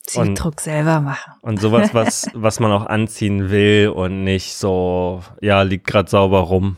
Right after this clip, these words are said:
Speaker 1: sondern, oh, das ist mein Lieblingst-T-Shirt, so mit richtig gut Stoff ausgesucht und ditte alles. Ja.
Speaker 2: Ja.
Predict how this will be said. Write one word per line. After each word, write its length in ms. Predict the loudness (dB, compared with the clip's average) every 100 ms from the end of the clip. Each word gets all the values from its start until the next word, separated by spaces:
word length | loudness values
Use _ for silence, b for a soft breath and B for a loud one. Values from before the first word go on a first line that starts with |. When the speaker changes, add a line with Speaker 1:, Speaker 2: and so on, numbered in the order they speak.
| _
Speaker 1:
sondern, 540 | -10 -6 -6 -6 -10 -12
oh, 140 | -10 -10
das 140 | -10
ist 60 | -8
mein 100 | -6
Lieblingst-T-Shirt, 880 | -6 -8 -12 -12 -16 -14 -10 -10 -4
so 300 | -2 -2 -4 B B B
mit 120 | 0
richtig 280 | 0 0 0
gut 160 | 2 0
Stoff 300 | 0 -2 2
ausgesucht 640 | 2 2 0 0 0 -2 -2
und 200 | 0 0
ditte 200 | 0 0
alles. 380 | 2 -2 -4 -16 b b b b b b b _ _ _ _ _ _ _ _ _ _ -6
Ja. 260 | -4 -4 _
Speaker 2:
Ja. 420 | -12 -10 -12 -14